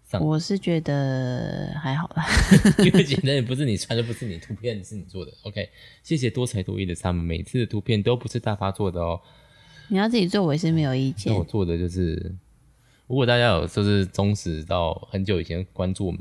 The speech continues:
Speaker 1: 就知道前段最一开始的阶段是两个人的脸这个东西。对，你有印象吗？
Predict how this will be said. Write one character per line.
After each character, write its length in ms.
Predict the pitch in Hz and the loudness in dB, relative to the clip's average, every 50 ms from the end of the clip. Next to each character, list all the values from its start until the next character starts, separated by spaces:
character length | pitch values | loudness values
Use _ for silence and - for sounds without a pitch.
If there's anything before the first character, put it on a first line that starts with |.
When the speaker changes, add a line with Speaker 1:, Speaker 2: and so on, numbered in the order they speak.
| 92 - | -10 -12
Speaker 1:
就 80 | 92 | -8
知 60 | 90 | -4
道 100 | 92 87 90 | -4 -4 -4
前 420 | 90 - - - - 98 87 90 92 | -4 -6 -8 -6 -4 -4 -4 -4 -4
段 260 | - 104 92 87 87 - - - - _ _ - | -2 -2 -2 -4 -6 -10 -16 -20 -20 _ _ -8
最 160 | - 131 117 113 | -4 -2 0 0
一 40 | |
开 200 | 104 - 104 98 | 0 0 -2 -2
始 220 | 98 95 - - 90 | -2 -4 -8 -8 -8
的 80 | 87 | -8
阶 200 | 85 - - 92 | -8 -6 -6 -6
段 220 | 92 95 90 90 92 | -4 -2 -4 -6 -6
是 320 | - 98 92 87 87 - - | -8 -8 -8 -8 -8 -10 -8
两 160 | 90 80 - 95 | -8 -8 -8 -6
个 80 | 95 87 | -8 -4
人 220 | 90 82 80 85 | -4 -4 -6 -4
的 100 | 87 87 | -8 -8
脸 220 | - - - - _ _ _ _ _ _ _ _ _ _ _ - - - - - - - | -8 -8 -16 -20 _ _ _ _ _ _ _ _ _ _ _ -20 -20 -20 -20 -20 -20 -12
这 100 | - 95 | -10 -8
个 80 | 90 82 | -8 -8
东 240 | - 85 80 82 | -8 -10 -10 -10
西。 280 | 82 - - 85 - - - _ _ _ _ _ _ _ _ _ _ _ _ _ _ _ - - - - | -12 -14 -16 -18 -18 -20 -20 _ _ _ _ _ _ _ _ _ _ _ _ _ _ _ -20 -18 -14 -12
对， 240 | - - - - - - - - - | -12 -12 -14 -16 -18 -20 -20 -18 -10
你 120 | 104 107 | -4 0
有 140 | 113 104 104 | 0 2 2
印 120 | 113 113 | 2 0
象 200 | 104 - 120 104 | -2 -2 -2 -2
吗？ 240 | 98 92 87 87 90 | -2 -2 -4 -6 -4